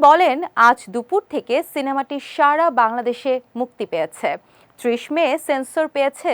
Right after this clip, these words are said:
সিনেমাটি। একই দিনে ভারতের সঙ্গে সিনেমাটি বাংলাদেশে চলছে। কিছু সমস্যা ছিল,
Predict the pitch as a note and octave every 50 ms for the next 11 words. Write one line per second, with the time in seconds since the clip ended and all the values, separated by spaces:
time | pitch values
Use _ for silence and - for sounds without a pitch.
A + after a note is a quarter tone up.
0 | B3 E4 - - - D4 C4 B3 G#3 E3+ D#3+ - - D#3 - - _ _ _ _
1 | - - - - - - C4+ C#4+ D#4 - - G#4 F4+ D4+ E4 C4+ B3+ C4+ C4 A#3
2 | - - B3+ B3+ C4+ C#4 - D#4 D#4 - - E4 D4 D4 C#4+ D4 E4 E4 - -
3 | D4+ C#4+ D4 C#4+ D4 C#4+ - D#4+ E4+ D#4+ A3+ F3+ G#3+ A3 A3+ A#3+ C4 C#4 C#4 C4+
4 | - - B3 A#3+ A3 F#3 E3+ - - - - - - _ _ _ - F4 G4 -
5 | - - A#4 D4+ F#4 - - - F4 D4 D4+ E4+ G#4 - - A4+ A4+ G#4+ - -
6 | C4 A3